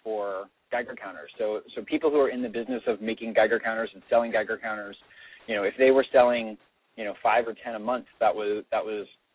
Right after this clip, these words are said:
big business. So all of a sudden, they started getting orders for thousands a day,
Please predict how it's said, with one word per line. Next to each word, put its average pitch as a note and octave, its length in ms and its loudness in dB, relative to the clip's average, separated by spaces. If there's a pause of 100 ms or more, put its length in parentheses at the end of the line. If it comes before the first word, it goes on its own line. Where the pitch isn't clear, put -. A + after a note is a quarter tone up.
big A2 200 -6
business. G2+ 340 -6 (480)
So G#2+ 460 6
all B2 160 6
of B2+ 60 2
a B2 120 -8
sudden, A#2+ 300 -2
they A2 160 -4
started A2+ 200 -6
getting G#2+ 200 -4
orders A2+ 440 2
for G#2 360 -4 (220)
thousands A2+ 460 0
a G#2 40 -8
day, G2+ 400 0